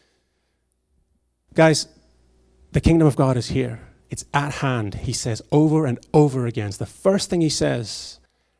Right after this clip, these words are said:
"I'm gonna show you how it's at hand. I'm gonna be with these people and show you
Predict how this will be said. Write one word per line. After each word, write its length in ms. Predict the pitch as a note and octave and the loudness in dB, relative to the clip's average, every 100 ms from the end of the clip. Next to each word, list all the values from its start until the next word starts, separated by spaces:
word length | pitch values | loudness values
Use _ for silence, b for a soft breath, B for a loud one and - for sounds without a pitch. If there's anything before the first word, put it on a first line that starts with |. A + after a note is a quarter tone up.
| _ _ - | _ _ 0
"I'm 160 | D3+ | 4
gonna 140 | F3+ D#3+ | 4 4
show 320 | - - D#3 | 2 2 4
you 140 | D#3 | 4
how 180 | C#3 B2+ | 2 -4
it's 120 | A#2+ | -2
at 100 | A#2+ | -4
hand. 340 | G#2+ A#2 G2 F#2+ | -2 -4 -4 -4
I'm 80 | B2 | -2
gonna 140 | B2+ | 0
be 240 | C#3 B2 | 0 0
with 180 | A#2+ A2 | -2 -6
these 160 | A#2 - | -8 -6
people 300 | - A#2 A#2+ | -6 -4 -4
and 120 | B2 | -4
show 280 | - - F3+ | -4 2 2
you 280 | F#3+ D3 | 2 0